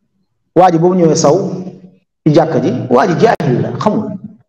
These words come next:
Moo tax Yonent bi sallallahu alayhi wa sallam daal dina saxaaba yi, bàyyi leen ko.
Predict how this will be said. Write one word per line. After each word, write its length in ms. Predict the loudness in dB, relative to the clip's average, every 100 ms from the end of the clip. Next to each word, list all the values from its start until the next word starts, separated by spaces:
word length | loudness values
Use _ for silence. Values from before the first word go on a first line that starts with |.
| _ _ _ _ _ _ _ -2
Moo 80 | 2
tax 80 | 4
Yonent 200 | 4 2
bi 60 | 2
sallallahu 280 | 2 2
alayhi 100 | 2
wa 60 | 2
sallam 180 | 0 0 -8 -12 -20 _ _ _ _ _ -4
daal 200 | 2 2
dina 160 | 2 0
saxaaba 380 | 0 0 2 2
yi, 100 | 2 0 -8 -14 -20 -8
bàyyi 260 | -4 -2 -2
leen 140 | -2
ko. 100 | -6